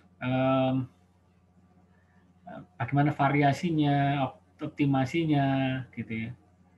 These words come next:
Nah, itu perlu, eh, dipikirkan atau di-, direncanakan atau dibuat strateginya gitu ya. Em, yang keempat adalah a web ecosystem to make soundboard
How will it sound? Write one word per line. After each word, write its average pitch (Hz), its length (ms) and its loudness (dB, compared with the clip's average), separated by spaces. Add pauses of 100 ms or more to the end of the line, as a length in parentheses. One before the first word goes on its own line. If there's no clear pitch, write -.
(240)
Nah, 120 100 -2
itu 160 140 -4
perlu, 151 400 4
eh, 120 380 2 (100)
dipikirkan 120 1900 -4
atau 123 160 -4
di-, 120 420 -2 (1300)
direncanakan 127 720 0
atau 120 160 -6
dibuat 120 240 -2
strateginya 117 720 -6
gitu - 160 -20 (120)
ya. - 40 -18 (2000)
Em, 131 320 0 (1300)
yang 135 160 -2
keempat 139 400 -2
adalah 135 320 -2 (800)
a - 80 -6
web 165 320 2
ecosystem 175 680 0
to 165 120 2
make 170 280 0
soundboard 147 840 2